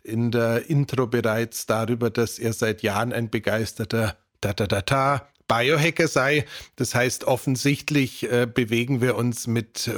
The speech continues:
hoher Geschwindigkeit auf den Mainstream zu. Das freut mich sehr, weil als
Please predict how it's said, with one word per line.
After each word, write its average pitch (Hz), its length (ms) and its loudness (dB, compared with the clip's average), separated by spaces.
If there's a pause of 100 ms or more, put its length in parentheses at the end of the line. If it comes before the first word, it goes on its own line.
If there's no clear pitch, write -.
hoher 123 240 2
Geschwindigkeit 117 800 -2
auf 107 240 -2
den 113 320 0 (460)
Mainstream 120 880 0
zu. 110 400 -4 (440)
Das 117 220 0
freut 120 380 0
mich 127 240 -2
sehr, 131 360 0
weil 123 220 0
als 113 480 -4